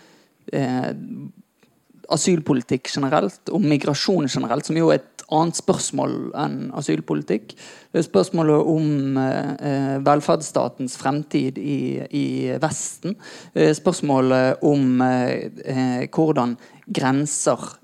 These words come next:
eh, trekkes i det moderne, eh, Europa. Og det er et helt sånne generelle spørsmål om hva medmenneskelighet er, som,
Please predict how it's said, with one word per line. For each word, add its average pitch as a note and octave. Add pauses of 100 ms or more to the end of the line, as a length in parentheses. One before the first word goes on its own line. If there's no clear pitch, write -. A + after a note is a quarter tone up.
eh, B2+
trekkes -
i C3
det C3
moderne, C#3 (220)
eh, C3+
Europa. D3 (260)
Og E3
det E3+
er D#3+ (680)
et - (460)
helt F3
sånne D#3
generelle D#3
spørsmål C3+
om C3
hva -
medmenneskelighet B2+
er, C#3+ (320)
som, C3+